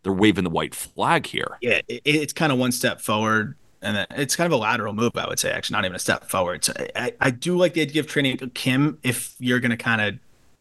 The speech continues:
Speaker 2: say, "Hey, we're rebuilding," and I just don't think that they're gonna do that.
Speaker 1: How can they
Speaker 2: I like
Speaker 1: rebuild
Speaker 2: that
Speaker 1: with
Speaker 2: long term for them.
Speaker 1: Bogaerts, Bogaerts, Machado? Like, how can they rebuild with all these
Speaker 2: They
Speaker 1: guys
Speaker 2: can't.
Speaker 1: in the ten-year contracts?
Speaker 2: They can't.
Speaker 1: They can't.
Speaker 2: I think they gotta,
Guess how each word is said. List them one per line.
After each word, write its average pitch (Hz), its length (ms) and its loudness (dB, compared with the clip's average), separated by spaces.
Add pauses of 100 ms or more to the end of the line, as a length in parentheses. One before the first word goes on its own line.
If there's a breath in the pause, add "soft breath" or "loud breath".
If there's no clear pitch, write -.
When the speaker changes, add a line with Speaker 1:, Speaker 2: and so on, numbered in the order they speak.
(120)
Speaker 2:
say, 113 260 4
"Hey, 117 140 2
we're 107 120 0
rebuilding," 98 680 0
and 120 80 2
I 113 60 4
just 113 160 0
don't 113 240 0
think 110 220 0
that 101 120 -4
they're 104 100 -2
gonna 92 180 0
do 101 260 -6
that. 95 100 -8
Speaker 1:
How 135 80 2
can 165 140 0
they 135 100 2
Speaker 2:
I - 80 -2
like 147 220 2
Speaker 1:
rebuild 131 100 4
Speaker 2:
that 113 100 -2
Speaker 1:
with 90 60 -2
Speaker 2:
long 123 160 0
term - 240 2
for 113 220 2
them. - 80 -8
Speaker 1:
Bogaerts, - 320 -6 (300)
Bogaerts, 127 420 2
Machado? 107 500 2 (120)
Like, 110 100 4
how 127 160 0
can 147 120 0
they 135 100 4
rebuild 110 420 2
with 95 160 -2
all 101 100 4
these 95 140 2
Speaker 2:
They - 60 -6
Speaker 1:
guys 98 260 2
Speaker 2:
can't. 85 140 -4
Speaker 1:
in 87 60 2
the 82 60 2
ten-year 98 540 2
contracts? - 840 0 (280)
Speaker 2:
They - 140 -4
can't. - 380 -2 (200)
Speaker 1:
They 92 80 6
can't. 131 320 2
Speaker 2:
I - 40 -4
think 113 160 0
they 104 100 2
gotta, 92 340 0